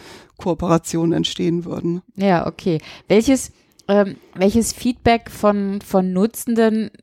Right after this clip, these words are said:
Speaker 2: würde dich denn aktuell am meisten interessieren? Also für alle, die jetzt zuhören aus der Wirtschaftsforschung. Jetzt kommt die Frage, äh,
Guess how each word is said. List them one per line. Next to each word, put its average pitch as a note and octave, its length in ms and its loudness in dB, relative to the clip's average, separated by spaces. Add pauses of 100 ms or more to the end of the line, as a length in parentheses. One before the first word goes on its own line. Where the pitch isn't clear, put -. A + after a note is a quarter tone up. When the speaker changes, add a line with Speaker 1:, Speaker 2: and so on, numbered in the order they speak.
(180)
Speaker 2:
würde F#3+ 400 2
dich G3+ 160 -2
denn G3+ 200 0 (280)
aktuell F3 580 -2
am E3 320 -6
meisten D#3 540 -2
interessieren? C3+ 880 -8
Also D#3 320 -2 (340)
für - 160 -4
alle, G#3 160 4
die G3 120 2
jetzt F#3 220 2
zuhören D#3+ 300 0
aus - 80 -8
der D#3 160 -2
Wirtschaftsforschung. - 640 -8
Jetzt E3+ 180 2
kommt G3 280 0
die F3 80 -4
Frage, G3 1200 0
äh, - 40 -20